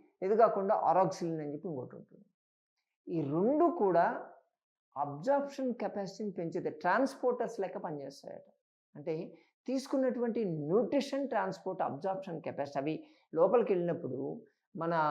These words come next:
పేగుల లోపల ఈ అబ్జార్ప్షన్‌కి మధ్యలో విలేలు అని చెప్పి ఉంటాయి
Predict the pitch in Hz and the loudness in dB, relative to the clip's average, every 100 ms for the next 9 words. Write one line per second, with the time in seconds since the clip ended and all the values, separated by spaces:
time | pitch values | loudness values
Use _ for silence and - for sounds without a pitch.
0 | 135 131 - - - 214 262 269 208 185 | 0 -4 -10 -10 2 4 6 4 4 2
1 | 175 190 240 165 156 143 - - 151 180 | 0 -4 -4 -4 -4 -4 -6 -6 -2 0
2 | 214 214 175 165 185 156 151 165 151 165 | 0 0 -6 -4 -4 -2 0 0 2 2
3 | 165 135 123 - 117 - | 2 0 -6 -10 -14 -16